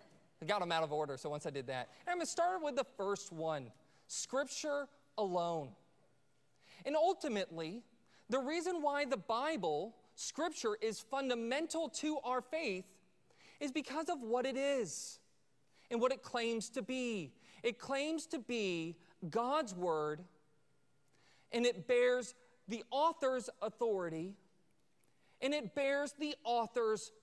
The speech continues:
perfections. That's basically the gist of it. That's why we go to the Bible. So let's not make any assumptions here.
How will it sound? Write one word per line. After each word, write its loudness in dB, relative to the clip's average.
perfections. -6
That's -2
basically -2
the -2
gist -2
of 0
it. -8
That's -2
why 2
we 0
go 2
to -6
the -2
Bible. -4
So -6
let's -4
not 0
make -2
any -2
assumptions -4
here. -6